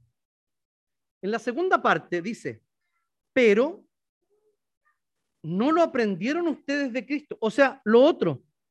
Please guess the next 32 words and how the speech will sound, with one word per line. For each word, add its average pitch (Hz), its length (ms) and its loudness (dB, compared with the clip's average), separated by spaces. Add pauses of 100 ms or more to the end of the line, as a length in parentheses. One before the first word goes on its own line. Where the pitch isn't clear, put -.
(340)
no 208 100 2
está 220 240 4
aprendido. 233 440 2
Esto 247 220 -2
no 277 120 4
fue - 260 2
lo 339 120 6
que 330 60 6
aprendieron 233 440 6
ustedes 233 320 4
de 233 120 2
Cristo. 233 460 -6 (580)
Si - 160 2
es 247 80 4
que - 120 2
en 247 160 6
verdad 208 640 4
oyeron 214 440 4
su 190 160 -2
mensaje 180 680 0 (760)
y 190 100 -2
fueron 143 600 0 (180)
enseñados 123 500 -4
por 175 200 2
él, 214 260 0 (1000)
de 156 100 2
acuerdo 202 680 2 (140)
con 214 240 4
la 214 100 4
verdad 190 560 2 (500)
que 175 100 -2
está 180 520 -2